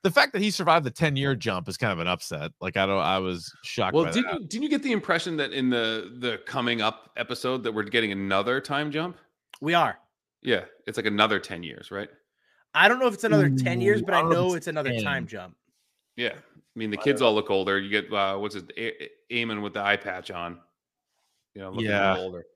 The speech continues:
Speaker 1: Aemon with the f-, yeah, yeah. He's got, he's got the sick dragon, though. And also, the big part of this episode, too, was they figure out a way 'cause Rhaenyra ends up marrying Daemon, but Daemon's like, "Well, you can't get married if your husband is still alive." But they like Laenor. Laenor's been a good dude.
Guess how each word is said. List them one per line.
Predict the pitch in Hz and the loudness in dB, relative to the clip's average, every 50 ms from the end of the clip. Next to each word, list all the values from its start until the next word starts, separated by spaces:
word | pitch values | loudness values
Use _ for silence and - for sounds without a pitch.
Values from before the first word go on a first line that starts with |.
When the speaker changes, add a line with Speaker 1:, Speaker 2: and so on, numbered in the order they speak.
| _ _ - | _ _ -8
Speaker 1:
Aemon | 101 104 107 113 113 107 | -4 -2 0 0 0 -2
with | 104 90 | -2 -4
the | 85 | -6
f-, | 85 - _ - - - - | -10 -12 _ -20 -18 -10 -6
yeah, | 107 113 127 131 120 - _ - | -2 0 0 0 -2 -4 _ -6
yeah. | - 131 147 151 143 135 _ _ _ - | -2 0 0 0 0 -2 _ _ _ -6
He's | 113 113 | -2 -2
got, | 117 110 - | -2 -2 -2
he's | - 117 | -4 0
got | 127 127 123 | 0 0 2
the | 135 117 | 0 -2
sick | - - 156 147 | 0 0 0 0
dragon, | - - 160 160 170 143 117 107 | 4 6 6 8 8 6 4 4
though. | 110 107 107 - - - - - | 4 2 2 0 -2 -10 -4 4
And | - 196 | 8 10
also, | 196 190 180 147 185 170 | 10 10 10 10 8 6
the | 151 131 151 135 | 6 6 6 8
big | 139 160 143 | 8 6 8
part | - 156 143 | 8 6 6
of | 135 | 6
this | 139 113 139 | 4 6 4
episode, | 131 113 127 131 113 | 2 4 4 0 2
too, | - 143 139 131 | 4 2 2 2
was | 123 127 127 123 120 117 113 107 104 - _ _ - - _ _ _ - 147 | 4 4 4 6 6 6 4 2 -2 -8 _ _ -20 -20 _ _ _ -8 2
they | 127 147 143 135 | 8 8 8 8
figure | - - 156 139 131 135 135 | 8 6 4 6 6 6 6
out | 127 123 | 6 6
a | 120 | 6
way | 117 120 120 120 | 6 6 6 4
'cause | - - 123 101 95 | 4 2 0 0 0
Rhaenyra | 107 113 120 120 123 127 127 123 120 | 2 2 2 4 4 4 6 4 4
ends | 117 117 107 | 4 4 2
up | 113 107 | 0 0
marrying | 110 113 117 113 113 113 107 104 | 0 0 2 2 2 0 -2 0
Daemon, | 110 127 135 135 127 120 107 | 2 2 2 4 2 0 0
but | 107 | 0
Daemon's | 90 113 117 113 110 98 104 | 2 2 2 2 0 -2 -2
like, | 101 98 | -2 0
"Well, | 104 110 107 107 107 | 0 -2 -2 -2 -4
you | 101 98 110 | -6 -8 -8
can't | 113 - 147 131 | -4 0 0 0
get | 107 107 98 | 0 -2 -2
married | 110 120 120 117 110 | 2 2 2 2 0
if | 101 87 | -2 -4
your | 95 95 85 | -4 -6 -4
husband | 95 113 117 98 98 104 98 95 92 92 82 - | -2 -2 -2 -2 -6 -12 -10 -10 -10 -12 -12 -12
is | - 98 92 | -14 -12 -10
still | - - 110 95 90 | -4 -2 -2 0 0
alive." | 87 87 85 80 78 78 78 80 82 - - _ _ _ _ _ _ _ - | 0 -2 -2 -2 -2 -2 -4 -6 -8 -12 -20 _ _ _ _ _ _ _ -2
But | - 123 | 0 4
they | - 135 151 | 6 6 6
like | 165 165 185 196 147 | 8 8 6 6 6
Laenor. | 135 127 123 120 117 117 120 123 120 | 4 0 2 2 4 4 4 4 6
Laenor's | 131 147 170 196 180 147 | 6 6 6 6 4 2
been | 170 185 165 | 4 4 4
a | |
good | 143 131 160 151 123 | 6 6 6 6 6
dude. | - 135 135 135 143 147 139 | 4 4 4 6 4 2 0